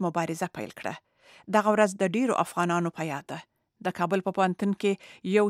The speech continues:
شمیر محصلین له دې ورځې راوروسته تحولات د افغانستان په ګټه بولي، خو یو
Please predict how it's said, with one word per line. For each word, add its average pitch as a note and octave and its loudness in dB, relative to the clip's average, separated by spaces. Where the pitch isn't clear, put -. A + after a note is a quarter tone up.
شمیر G3+ 0
محصلین F#3 -2
له A3 8
دې D4+ 6
ورځې G3 2
راوروسته E3+ 2
تحولات E3 0
د G3+ 6
افغانستان G#3+ 0
په F#3+ -2
ګټه A#3 -2
بولي، G#3 2
خو C4 8
یو D#4 8